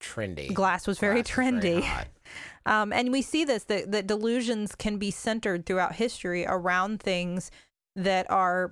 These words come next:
Speaker 2: seemingly miraculous substances that came about at the same time. There was a, a concrete delusion that followed its introduction.
Speaker 1: Wow, really?
Speaker 2: Where people believed they were made of concrete for a
Speaker 1: Huh.
Speaker 2: while.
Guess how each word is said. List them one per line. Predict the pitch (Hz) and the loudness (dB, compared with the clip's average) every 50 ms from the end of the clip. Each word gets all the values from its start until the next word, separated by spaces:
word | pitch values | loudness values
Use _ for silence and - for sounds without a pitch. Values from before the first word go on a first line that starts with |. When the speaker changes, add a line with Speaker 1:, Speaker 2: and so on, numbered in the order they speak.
| - - | -6 -12
Speaker 2:
seemingly | - - - - 214 208 208 202 196 190 185 180 175 165 | -12 -8 -2 -2 0 0 2 0 0 0 0 0 0 0
miraculous | 165 175 170 170 180 180 180 175 - 196 175 180 170 | 0 0 2 2 2 2 2 0 0 0 0 0 0
substances | - - 190 180 175 - - 180 - - - 170 160 | 0 0 0 0 0 -4 -6 -6 -4 -2 -2 -2 -2
that | - - | -4 -6
came | - - 196 175 175 | -4 -2 -4 -2 -2
about | 165 160 165 165 175 | 0 0 0 0 0
at | 165 | -2
the | - | -4
same | 160 - 175 165 170 | -4 -4 -2 -4 -4
time. | - - 269 254 208 175 170 170 - - - - - _ - | -2 0 2 2 2 0 -2 -4 -8 -12 -18 -18 -18 _ -4
There | 190 190 202 196 | 0 2 2 4
was | 196 196 - 202 | 2 2 2 2
a, | 190 185 - - | 0 0 2 2
a | 190 175 | 0 0
concrete | - - - 220 208 196 - - - 285 277 - 202 | 0 0 0 2 0 0 -2 -2 -2 -2 -2 0 -2
delusion | 208 202 202 202 202 170 185 185 175 170 | -2 0 0 0 0 0 0 0 0 0
that | 175 - - | -2 -4 -2
followed | - 202 190 185 180 175 180 - | 0 0 2 2 2 0 0 -2
its | 240 - - | -2 -2 -2
introduction. | - 170 170 - 170 - - - - - - - - 185 156 - - - _ _ _ _ _ _ _ _ _ _ _ _ - | -4 -4 -2 -4 -4 -4 -4 -4 -6 -8 -8 -8 -6 -8 -10 -10 -14 -20 _ _ _ _ _ _ _ _ _ _ _ _ -8
Speaker 1:
Wow, | 151 165 175 113 - | -4 -2 -2 -2 -4
really? | 113 127 165 | -4 -2 -2
Speaker 2:
Where | 196 180 | -2 0
people | - 220 185 185 180 | 0 -2 -2 -2 0
believed | 175 185 180 175 175 | 0 0 2 2 2
they | 180 | 0
were | 180 180 | 0 0
made | 180 185 | 0 -2
of | 185 - | -2 0
concrete | - 220 220 190 - - - - _ | 0 -2 -2 -2 -4 -6 -6 -6 _
for | - - - | -6 -4 -4
a | - 151 | -2 -2
Speaker 1:
Huh. | |
Speaker 2:
while. | - - - - - | -4 -4 -4 -6 -8